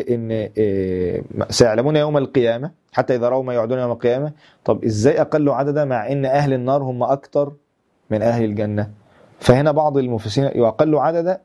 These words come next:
هم أقل عددا لأن المسلمين معهم الملائكة،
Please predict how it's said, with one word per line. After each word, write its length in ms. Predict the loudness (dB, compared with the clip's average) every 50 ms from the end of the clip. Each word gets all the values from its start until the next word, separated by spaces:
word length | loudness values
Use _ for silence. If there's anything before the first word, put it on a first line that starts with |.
| _ _ _ _ _ -4
هم 180 | -2 0 2 2
أقل 320 | 2 2 2 2 2 2
عددا 380 | 2 2 0 0 -2 -2 -2 -2
لأن 320 | -2 -2 0 0 0 0
المسلمين 480 | 0 0 0 -2 -2 -2 0 0 2 2
معهم 200 | 2 2 0 0
الملائكة، 420 | 0 0 2 0 0 -2 -4 -8